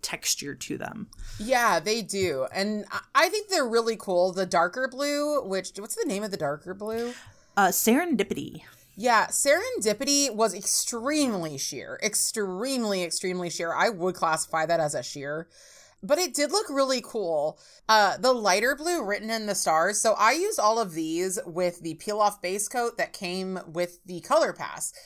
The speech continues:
Speaker 2: Uh, the peel-off base coat is much like other peel-off base coats. Have you used it extensively, Danny?
Speaker 1: Um, I've used it a couple of times, and I think it's very comparable to the Holo Taco peel-off base coat.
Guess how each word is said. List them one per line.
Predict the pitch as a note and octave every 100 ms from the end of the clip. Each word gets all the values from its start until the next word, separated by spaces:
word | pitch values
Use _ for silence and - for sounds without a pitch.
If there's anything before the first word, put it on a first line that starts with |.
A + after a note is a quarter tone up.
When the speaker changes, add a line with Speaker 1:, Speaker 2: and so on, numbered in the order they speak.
| - - _
Speaker 2:
Uh, | A3+ A3
the | A#3
peel-off | E4 F4+ F#4 -
base | G#3+ G#3 -
coat | C4 A#3+ B3 -
is | A3+ D4+
much | F#3+ F#3+ G3 -
like | F#3 F#3 F#3+ F#3
other | - F3+ G3+
peel-off | G3+ G3+ F#3 F#3 F#3
base | E3 F#3
coats. | - A#3+ C4 - - - F#3
Have | B3
you | C#4+
used | C#4+ A#3+ A#3+ C4
it | B3
extensively, | G#3 - G3+ G#3+ G#3+ A#3+
Danny? | B3 B3 C4 D4 _ _ _ _ _ -
Speaker 1:
Um, | A#3+ B3 B3+ B3 - -
I've | -
used | F4+ F4
it | E4+
a |
couple | E4 D#4 D#4
of | D4+
times, | - D4 C#4+ C#4+ -
and | - A#3 A#3 A3+ -
I | F#3+ A3+
think | C4 A#3
it's | -
very | D#3+ F3+ F#3 G3+
comparable | G3+ G#3 G3+ G#3 G#3 G#3 G#3
to | - A3 G#3
the | G3+
Holo | G3 F#3 F#3
Taco | F#3+ E3+ G#3+
peel-off | G#3+ A#3+ A#3 B3 -
base | C4 -
coat. | C#4+ C#4+ -